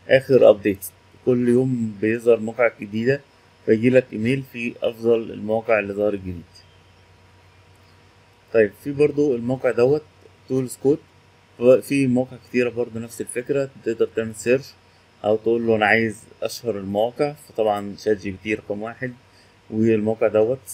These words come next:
أنا تقريبًا من الاتنين بستخدمهم بشكل يومي. ده عشان، آه،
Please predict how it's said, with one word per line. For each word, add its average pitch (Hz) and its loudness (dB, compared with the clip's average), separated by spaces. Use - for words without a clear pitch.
أنا 107 -8
تقريبًا 113 2
من 113 -2
الاتنين 107 -6
بستخدمهم 113 -6
بشكل 110 -4
يومي. 107 2
ده 117 6
عشان، 117 0
آه، 104 2